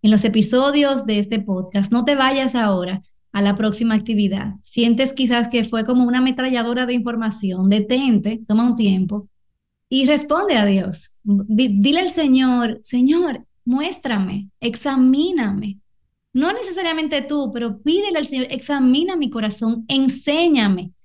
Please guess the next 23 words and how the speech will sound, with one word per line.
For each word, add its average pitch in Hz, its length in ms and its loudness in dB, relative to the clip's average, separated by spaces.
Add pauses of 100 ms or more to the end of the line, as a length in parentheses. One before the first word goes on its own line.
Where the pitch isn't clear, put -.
(280)
¿Cuáles 302 260 2
son 349 120 2
las 320 240 2
áreas 240 380 2
en 233 100 -2
las 220 140 -4
que 233 100 -2
necesito 240 640 -2
más 226 320 0
de, 214 280 2 (280)
de 233 160 2
ti?". 311 220 4
Y 302 140 6
cuando 285 560 4
veas 247 640 -2
tu 320 160 -2
necesidad 285 840 0
tan 269 260 -2
grande, 262 840 0
recuerda 233 560 -2
Filipenses 208 840 -2
uno 202 260 2
seis. - 420 -12